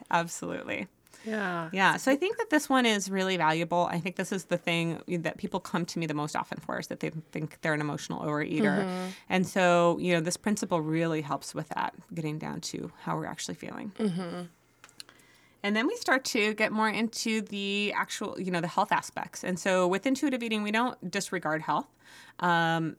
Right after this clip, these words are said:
Speaker 1: but it's one principle among ten, right? Or each
Speaker 2: Mm-hmm.
Speaker 1: principle is, has equal weight. Um, and so you can kinda decide when you're ready for that. And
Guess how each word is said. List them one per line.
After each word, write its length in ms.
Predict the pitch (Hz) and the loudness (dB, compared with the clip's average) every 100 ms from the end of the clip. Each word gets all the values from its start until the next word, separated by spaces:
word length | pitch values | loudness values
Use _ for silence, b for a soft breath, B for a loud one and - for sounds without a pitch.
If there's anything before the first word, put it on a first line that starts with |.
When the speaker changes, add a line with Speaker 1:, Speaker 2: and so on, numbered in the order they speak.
| - | -8
Speaker 1:
but 380 | 175 185 175 - | 0 6 6 4
it's 340 | 180 175 - - _ | -2 -2 -8 -10 _
one 300 | 170 175 175 | -2 0 0
principle 440 | - 165 - 160 | -2 -4 -4 -2
among 240 | 156 147 147 | -2 -2 -4
ten, 420 | - - 69 175 | -6 -8 -6 -4
right? 200 | - - | -4 -4
Or 280 | 87 - - - | -4 -4 -6 -10
each 220 | - - 190 | -4 -2 -2
Speaker 2:
Mm-hmm. 80 | 196 | -2
Speaker 1:
principle 560 | 190 190 160 160 156 - | -2 -2 0 2 0 -2
is, 340 | 160 160 - | -2 -2 -4
has 240 | 170 185 | -6 -6
equal 280 | - - 226 | -6 -4 -4
weight. 380 | 269 87 - - B B B B - | -2 -4 -8 -14 B B B B -2
Um, 180 | 175 175 | 0 2
and 120 | 180 | 0
so 100 | 214 | -2
you 100 | 214 | -4
can 100 | 262 | -6
kinda 220 | - 262 | -4 -4
decide 360 | 233 - 185 185 | -2 0 2 2
when 120 | 180 | 2
you're 140 | 175 156 | 0 0
ready 220 | 147 156 | 0 -2
for 140 | - 143 | -2 -4
that. 220 | 139 - | -4 -2
And 220 | 165 | -2